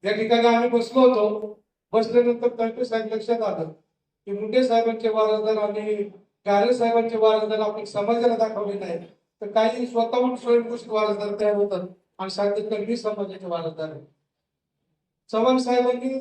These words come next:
गारे साहेब, आपला दाभाडे साहेब असतील किंवा गवारी साहेब असतील, यांनी गारे साहेबांची उंची, मुंडे साहेबांची उंची समाजात सांगितलं असताना त्यांची उंची किती आहे ती आपण शब्दात मांडू शकत नाही. पण काही साहेब आमच्या ते एडपट आहेत, मी गारे साहेबांचा वारसदार,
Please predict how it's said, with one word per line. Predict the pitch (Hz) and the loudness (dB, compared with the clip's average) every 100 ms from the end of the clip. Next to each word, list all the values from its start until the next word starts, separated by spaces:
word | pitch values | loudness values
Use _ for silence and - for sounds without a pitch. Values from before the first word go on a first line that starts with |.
| 233 | 4
गारे | 226 233 233 | 4 4 2
साहेब, | 233 233 240 | 2 2 2
आपला | 247 - 226 226 214 190 - - | -4 -4 0 2 2 -4 -6 -2
दाभाडे | 208 208 240 240 | 0 2 2 2
साहेब | 226 214 | 0 0
असतील | 220 - 226 | -2 -6 -10
किंवा | 226 226 226 - _ _ 214 | -2 0 0 -2 _ _ -4
गवारी | 220 247 247 | 0 0 0
साहेब | 220 214 | -4 -2
असतील, | 202 180 175 180 - _ _ 196 | -2 -4 -10 -12 -14 _ _ -6
यांनी | 208 226 240 226 220 | -2 2 2 2 0
गारे | 196 202 240 | 2 4 4
साहेबांची | 240 226 220 208 - | 4 0 -2 -8 -12
उंची, | 202 202 196 190 | -14 -14 -16 -10
मुंडे | 185 214 233 | -2 2 2
साहेबांची | 214 202 196 196 | 2 -4 -8 -10
उंची | 196 - 190 180 - _ | -14 -14 -20 -20 -20 _
समाजात | - 208 226 233 247 | -6 -2 0 0 0
सांगितलं | 220 208 214 | -2 -6 -2
असताना | 208 - 208 202 | -2 -2 -10 -8
त्यांची | 208 202 - | -10 -12 -12
उंची | 214 - 262 | -12 -10 -10
किती | 247 226 | -8 -4
आहे | 196 175 | -2 -2
ती | 180 - - 226 | -8 -14 -4 0
आपण | 214 214 | 0 0
शब्दात | 208 196 190 202 190 | -2 -2 0 -2 -2
मांडू | 185 180 | -4 -6
शकत | 180 180 175 | -8 -8 -8
नाही. | 165 139 - _ _ - | -8 -12 -16 _ _ -8
पण | 202 | 0
काही | 240 247 | 2 4
साहेब | 233 240 | 4 4
आमच्या | 247 247 254 | 4 0 -2
ते | 254 247 | 0 0
एडपट | 240 240 | 0 0
आहेत, | 247 240 240 - _ _ _ _ _ _ _ _ _ 226 | 0 0 -2 -8 _ _ _ _ _ _ _ _ _ 0
मी | 262 | 4
गारे | 254 247 233 | 4 4 4
साहेबांचा | 233 226 226 233 226 | 2 0 0 2 4
वारसदार, | 226 220 208 214 208 | 4 2 -2 -4 -4